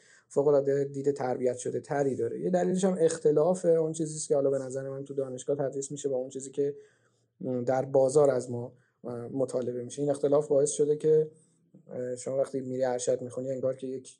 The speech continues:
چیز دیگه‌ای رو اصلاً داری آموزش می‌بینی، وقتی میری تو بازار کار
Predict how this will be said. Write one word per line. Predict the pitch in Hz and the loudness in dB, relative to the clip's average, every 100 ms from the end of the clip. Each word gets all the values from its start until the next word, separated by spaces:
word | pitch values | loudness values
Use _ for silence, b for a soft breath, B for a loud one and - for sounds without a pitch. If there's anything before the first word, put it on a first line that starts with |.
| _ | _
چیز | - 131 135 | -10 -8 -8
دیگه‌ای | 120 139 | -4 0
رو | 151 | 2
اصلاً | 139 143 | 0 -2
داری | 139 139 | -2 -2
آموزش | 135 135 131 - | -4 -6 -8 -8
می‌بینی، | 127 127 | -8 -6
وقتی | 120 113 - | -4 -4 -6
میری | 123 | -10
تو | 120 | -8
بازار | 120 113 117 117 | -4 -2 -2 -4
کار | 117 127 | -4 -6